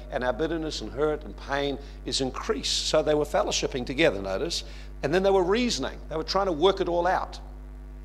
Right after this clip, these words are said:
They didn't believe God. They didn't look to the Word of God. They didn't lean on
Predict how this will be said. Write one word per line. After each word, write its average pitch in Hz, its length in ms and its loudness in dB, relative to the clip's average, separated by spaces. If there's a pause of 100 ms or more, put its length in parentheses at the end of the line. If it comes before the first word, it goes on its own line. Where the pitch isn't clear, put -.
(120)
They 151 120 -2
didn't 202 180 2
believe 180 420 2
God. 120 360 2
They 143 100 2
didn't 175 240 0
look 190 220 -2
to 170 80 -2
the 151 80 -2
Word 156 240 0
of 131 160 -4
God. 117 280 4
They 139 120 0
didn't 165 240 -2
lean 175 200 0
on 151 180 -2